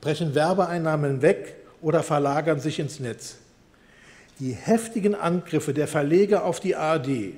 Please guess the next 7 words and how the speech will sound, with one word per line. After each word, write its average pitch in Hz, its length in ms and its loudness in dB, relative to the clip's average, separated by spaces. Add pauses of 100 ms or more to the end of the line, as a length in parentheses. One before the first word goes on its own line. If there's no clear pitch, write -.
(140)
und 117 100 -16
die 139 100 -8
politischen 202 680 -2
Attacken 180 520 -4
gegen 165 200 0
die 160 100 -2
Tagesschau 160 800 0